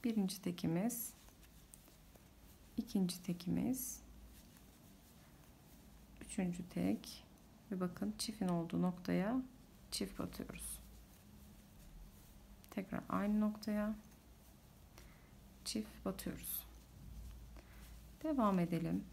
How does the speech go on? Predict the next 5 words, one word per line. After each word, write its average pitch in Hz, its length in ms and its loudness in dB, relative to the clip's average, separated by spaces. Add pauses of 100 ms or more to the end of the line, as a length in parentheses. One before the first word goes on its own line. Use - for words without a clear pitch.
(880)
Üç 220 180 0
tek, 185 300 -2
bir 190 80 2
çift - 340 -2
yapalım. 175 500 0